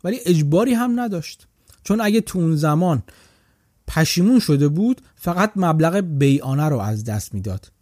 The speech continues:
چیزی شبیه قولنامه تو معامله خونه. قولنامه مبلغ خونه رو هم تازه تعیین می‌کنه و در زمان معامله اگه خریدار زیرش بزنه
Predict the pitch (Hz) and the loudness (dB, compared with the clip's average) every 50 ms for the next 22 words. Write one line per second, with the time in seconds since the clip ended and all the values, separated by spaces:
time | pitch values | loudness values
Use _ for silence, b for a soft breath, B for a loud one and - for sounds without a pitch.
0 | _ _ _ _ - - 277 262 269 233 - 214 190 185 196 220 233 226 - - | _ _ _ _ -6 -4 -2 -2 -2 -2 0 0 2 2 4 2 2 2 0 2
1 | 175 175 175 170 170 175 170 170 185 214 214 - - 208 190 175 156 151 143 139 | 4 4 4 4 4 2 2 2 2 0 -2 -2 -2 -2 0 0 0 0 0 0
2 | 135 143 156 165 160 - 123 110 107 107 110 - - 180 185 196 208 208 220 240 | 0 0 0 -2 -2 -4 -6 -6 -4 -6 -6 -6 -4 0 0 2 2 2 2 2
3 | 247 220 196 175 175 170 165 180 180 214 220 - - 190 190 190 202 208 185 180 | 2 0 0 0 0 0 2 2 2 2 0 0 -2 -4 -2 -2 -2 -2 -2 -2
4 | 202 202 185 - 160 143 156 180 - - 139 131 156 165 147 123 - - 113 110 | -2 -2 -2 0 0 0 0 -2 -2 -2 -2 0 0 -2 -2 -4 -4 -8 -8 -8
5 | 107 110 - b b b b b b b b b b b 143 143 156 160 160 156 | -8 -10 -12 b b b b b b b b b b b -2 0 2 2 2 2
6 | 170 160 156 165 185 214 240 240 233 233 226 226 220 226 226 226 - 180 185 190 | 2 2 2 2 2 2 2 2 0 0 0 0 0 0 0 -2 -2 -2 -2 -2
7 | 214 208 _ _ _ _ _ _ _ - - - - 147 147 139 139 139 139 143 | -2 -4 _ _ _ _ _ _ _ -18 -10 -6 -2 -2 0 0 0 2 2 2
8 | - 127 - - 123 120 131 165 208 214 185 127 - - 135 135 127 143 135 131 | 2 0 -2 -4 -6 -2 0 2 2 2 2 2 0 0 -2 0 0 2 2 2
9 | 143 175 202 202 185 | 2 0 0 -2 -2